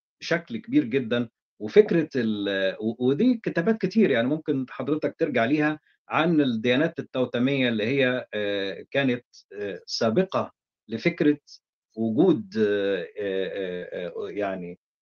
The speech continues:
سردية مقدسة، وجود، آه، خالق بالمعنى ال-، سواء بالمعنى ال-، ال-، اللي بتعتقد به المسيحية أو الإسلام.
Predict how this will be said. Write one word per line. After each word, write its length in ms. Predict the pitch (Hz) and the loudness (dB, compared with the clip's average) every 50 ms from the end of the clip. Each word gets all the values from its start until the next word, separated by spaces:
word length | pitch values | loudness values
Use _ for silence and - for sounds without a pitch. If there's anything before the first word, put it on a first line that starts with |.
| _ _ _ _ _ | _ _ _ _ _
سردية 580 | - - - 123 117 110 127 156 160 156 147 131 | -8 0 0 0 2 6 6 6 8 8 6 6
مقدسة، 760 | 117 117 110 110 110 104 95 92 131 139 - - 135 139 139 | 4 2 -2 -4 -6 -8 -4 -2 -4 -2 -2 -2 -2 -2 -2
وجود، 440 | 135 117 104 92 85 104 110 104 95 87 87 | -2 -2 -4 -6 -6 -8 -8 -8 -10 _ -6
آه، 300 | 101 98 98 98 95 90 85 - | -6 -4 -4 -4 -6 -6 -8 -6
خالق 380 | - 120 127 131 120 113 113 110 | -2 0 0 0 0 -2 -4 -6
بالمعنى 420 | 95 95 95 104 113 117 113 107 | -10 -6 -2 -2 0 0 0 0
ال-، 220 | 104 107 98 95 90 _ _ _ _ _ | -2 -4 -6 -8 -10 _ _ _ _ _
سواء 400 | - - - 117 123 127 127 120 | -12 -4 0 2 2 2 2 2
بالمعنى 420 | 110 110 104 101 113 123 123 117 110 | 0 -2 0 0 0 0 2 0 0
ال-، 180 | 110 107 98 | -2 -2 -4
ال-، 340 | 98 92 95 98 98 95 92 87 | -6 -6 -6 -6 -8 -8 -10 -10
اللي 200 | 92 98 95 92 | -12 -12 -12 -14
بتعتقد 560 | _ - 104 95 - - 127 - - 104 92 | _ -10 -10 -8 -6 -6 -8 -6 -8 -10 -6
به 160 | 107 120 120 | -4 -4 -2
المسيحية 640 | 110 101 98 95 - 95 - - 123 123 117 110 | -2 -4 -4 -6 -6 -8 -6 -4 -4 -2 -2 -2
أو 220 | 98 98 107 101 104 | -2 -2 -4 -4 -4
الإسلام. 540 | 98 - - - - 113 123 127 127 127 | -6 -8 -12 -8 -2 2 2 2 2 0